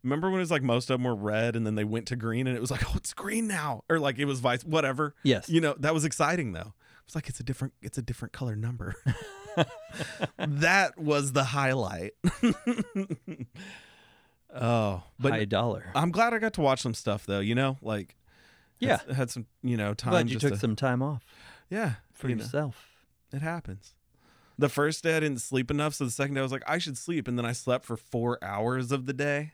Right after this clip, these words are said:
Speaker 1: after I'd been awake in the morning. And at that point, you're like, "Sh-, I c-, I could have done some <laughs> stuff," but I was like, "Nah, just rest.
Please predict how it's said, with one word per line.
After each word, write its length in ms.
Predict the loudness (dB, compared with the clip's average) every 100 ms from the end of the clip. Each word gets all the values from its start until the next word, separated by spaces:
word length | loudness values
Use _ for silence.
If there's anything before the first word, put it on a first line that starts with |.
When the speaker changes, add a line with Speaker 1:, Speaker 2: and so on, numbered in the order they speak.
| -8
Speaker 1:
after 300 | -6 -2 -2
I'd 80 | 0
been 140 | 0
awake 240 | 0 0
in 80 | 0
the 40 | 0
morning. 440 | 0 -2 -4 -4 -2
And 80 | 0
at 80 |
that 160 | 0 0
point, 120 | -2
you're 80 | -2
like, 160 | -4 -8
"Sh-, 240 | -14 -12 -10
I 80 | -8
c-, 60 | -10 -10
I 100 | -10
could 260 | -6 -4 -4
have 100 | -6
done 220 | -8 -8
some 180 | -10 -12
<laughs> 20 |
stuff," 460 | -6 -6 -6 -12 -20 -20 -20 -20
but 140 | -4 -2
I 80 | 0
was 100 | -2
like, 140 | -6
"Nah, 220 | -4 -4
just 180 | -6 -8
rest. 520 | -6 -4 -4 -8 -14